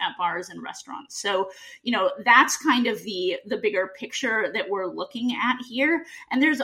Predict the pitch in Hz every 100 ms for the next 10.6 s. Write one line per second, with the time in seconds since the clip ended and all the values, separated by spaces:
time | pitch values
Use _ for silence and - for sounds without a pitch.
0 | - 226 220 - 220 190 196 202 - 254
1 | 330 285 180 127 - 208 196 180 - 202
2 | 196 - _ 190 190 190 - 190 180 208
3 | - 214 214 - _ - 277 175 147 -
4 | - - - - 254 247 - 180 190 170
5 | - _ _ - 277 294 190 180 262 269
6 | 214 220 208 208 277 214 214 202 - -
7 | 240 190 202 196 190 185 175 202 208 185
8 | 175 - 269 240 - 185 202 202 160 170
9 | 180 202 - - - - 202 180 - -
10 | - - 277 311 - -